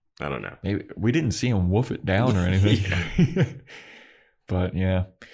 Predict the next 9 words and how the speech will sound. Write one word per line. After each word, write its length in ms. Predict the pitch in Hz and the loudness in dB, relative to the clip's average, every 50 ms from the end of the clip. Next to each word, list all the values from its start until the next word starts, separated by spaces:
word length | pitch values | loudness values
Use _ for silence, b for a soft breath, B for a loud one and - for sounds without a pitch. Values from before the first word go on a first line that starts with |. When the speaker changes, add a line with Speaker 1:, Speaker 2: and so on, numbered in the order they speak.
| B B B B B B B B B B B B B | B B B B B B B B B B B B B
Speaker 2:
So 720 | - - - 147 147 147 143 143 143 147 143 - - - 139 120 | -10 -4 0 2 4 6 6 6 4 4 2 2 0 -4 -4 0
Giles 340 | 107 143 147 147 147 135 123 | 2 4 4 4 4 4 4
is 160 | 110 92 85 | 2 2 2
really 200 | 98 95 92 92 | 2 4 4 4
feeling 340 | 90 - 98 92 90 85 82 | 2 2 2 2 2 2 2
down 240 | 82 82 - - - | 2 0 -2 -4 -6
about 240 | - - 67 - - | -6 -6 -6 -6 -6
himself. 560 | - - - - - - - - - - - | -6 -8 -8 -6 -6 -6 -6 -6 -8 -8 -6
Is 600 | 73 71 71 71 71 71 - 90 - - - - | -6 -4 -4 -4 -4 -6 -6 -8 -10 -12 -14 -14